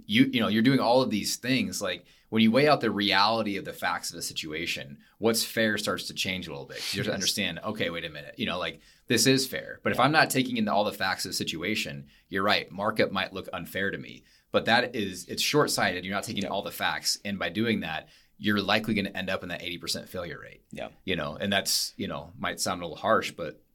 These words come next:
Speaker 1: people lie, numbers don't. And those
Speaker 2: Yeah.
Speaker 1: are the numbers.
Speaker 2: Yeah.
Speaker 1: You know?
Speaker 2: A-, and another way to look at this is it's actually unfair to you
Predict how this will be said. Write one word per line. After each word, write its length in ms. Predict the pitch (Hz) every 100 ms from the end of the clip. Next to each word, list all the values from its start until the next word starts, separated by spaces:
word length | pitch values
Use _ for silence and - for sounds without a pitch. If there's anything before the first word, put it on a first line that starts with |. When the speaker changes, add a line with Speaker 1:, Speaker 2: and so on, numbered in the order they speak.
| -
Speaker 1:
people 260 | 135 127
lie, 200 | 101 107
numbers 300 | 90 98 82
don't. 260 | 92 90 71
And 100 | 92
those 140 | 123 123
Speaker 2:
Yeah. 60 |
Speaker 1:
are 80 | 120
the 60 | 87
numbers. 380 | 92 82 - 64
Speaker 2:
Yeah. 140 | 52 - _ _
Speaker 1:
You 100 | 85
know? 180 | 78 73 _ - _
Speaker 2:
A-, 240 | 85 - -
and 220 | 101 - 98
another 320 | 110 151 165
way 100 | 113
to 60 | 98
look 220 | 95 98
at 140 | 90
this 200 | 101 92
is 140 | 98 95
it's 100 | 104
actually 420 | 92 - 104 -
unfair 560 | - 127 110 - 127 110
to 200 | - 95
you 480 | 82 113 139 67